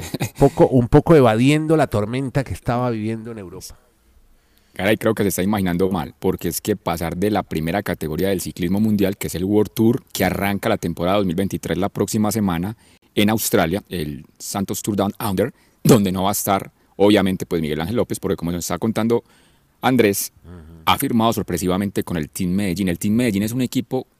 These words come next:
Speaker 1: ni siquiera Pro Tour, o sea, no está ni en la segunda categoría del mundo del ciclismo,
Speaker 2: Ujú.
Speaker 1: hace parte de la tercera división, si le podemos
Speaker 2: Y va
Speaker 1: mencionar en
Speaker 2: invitado a los
Speaker 1: términos de
Speaker 2: Pro Tour,
Speaker 1: fútbol.
Speaker 2: al Continental, va invitado, ¿o qué?
Speaker 1: Exacto.
Speaker 2: Ah, ya.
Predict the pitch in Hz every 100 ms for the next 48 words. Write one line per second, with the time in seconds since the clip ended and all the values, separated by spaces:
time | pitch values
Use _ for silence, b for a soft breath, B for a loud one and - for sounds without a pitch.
0 | _ 107 110 104 92 - 110 123 - 120
1 | 113 131 92 - 85 117 98 98 131 127
2 | 120 104 90 95 107 123 127 104 82 87
3 | 87 98 110 95 92 101 110 117 110 104
4 | 117 B 95 92 82 87 92 117 127 113
5 | - 123 - 98 104 98 95 90 - 95
6 | - - 113 113 120 95 90 85 92 107
7 | 104 90 90 107 - b b b _ 160
8 | 156 160 190 185 185 185 196 160 107 139
9 | 113 107 107 117 117 139 120 143 226 143
10 | 92 101 151 165 - 226 147 98 113 -
11 | - 101 90